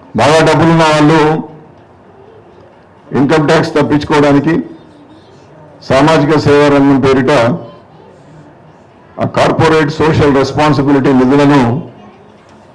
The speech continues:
ఇలాంటి సంస్థలు, కొన్ని సంస్థలకు డబ్బులు ఇచ్చేసి, "మేము ధార్మిక కార్యక్రమాలు చేస్తున్నాం, మేము సంఘ సేవా కార్యక్రమాలు చేస్తున్నామని" చెప్పి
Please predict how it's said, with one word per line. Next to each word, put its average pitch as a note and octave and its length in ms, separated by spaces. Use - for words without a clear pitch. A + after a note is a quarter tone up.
ఇలాంటి D3 300
సంస్థలు, D3 420
కొన్ని C#3 260
సంస్థలకు C#3+ 460
డబ్బులు C3+ 320
ఇచ్చేసి, D#3 580
"మేము C#3+ 220
ధార్మిక D3+ 500
కార్యక్రమాలు D3 600
చేస్తున్నాం, C3+ 420
మేము C3 120
సంఘ B2+ 200
సేవా D3 280
కార్యక్రమాలు C3 640
చేస్తున్నామని" B2 460
చెప్పి A#2+ 540